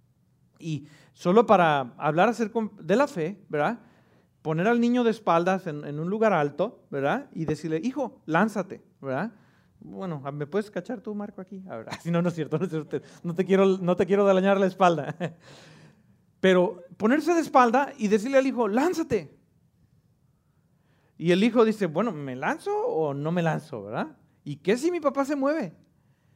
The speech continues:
¿Y qué si me está haciendo trampa y bolas me doy, verdad?" Y ahí está el chamaco y como que, eso no es fe.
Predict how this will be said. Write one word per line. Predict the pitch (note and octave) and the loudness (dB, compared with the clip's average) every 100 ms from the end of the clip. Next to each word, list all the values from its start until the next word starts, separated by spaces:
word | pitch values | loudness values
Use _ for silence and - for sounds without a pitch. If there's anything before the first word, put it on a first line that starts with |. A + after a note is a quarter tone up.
| _ _ - | _ _ -10
¿Y | C#3+ C#3 | -10 -2
qué | F3 B3 | 4 4
si | - D4+ C#4+ B3 G3 E3 D#3+ | 4 0 2 2 2 2 0
me | D#3 | -2
está | D3+ | -2
haciendo | G3 B3 B3+ | -2 -2 -2
trampa | B3 B3+ C#4 D4 | 2 2 2 0
y | F3+ D#3+ - | 0 -8 -14
bolas | D#3 D#3 A3+ F#3+ D#3 | -6 0 0 0 -4
me | D3+ | -2
doy, | E3+ F#3+ | 0 0
verdad?" | D3 D#3+ F4 - _ _ _ _ _ _ _ - | 2 2 0 -4 _ _ _ _ _ _ _ -6
Y | C#3 | -2
ahí | |
está | F#3 B3+ | 0 0
el | A#3+ | 2
chamaco | C4+ C#4 D#4 D#4 D4 | 0 0 0 -2 -2
y | G#3 | -2
como | - F3 E3 | -6 -8 -8
que, | A3 D4 D#4 F3 F4+ G4+ G#3+ G4+ G4 F#4+ F4 A#3 G#3 - _ _ _ _ _ | -12 -16 -20 -20 -20 -20 -20 -20 -20 -20 -14 -12 -12 -14 _ _ _ _ _
eso | F#3+ G3+ B3 | -2 0 0
no | A3+ A#3 | 0 2
es | B3 | 0
fe. | B3 C#4+ F4+ G4 C#3+ | -2 -2 -2 -4 -10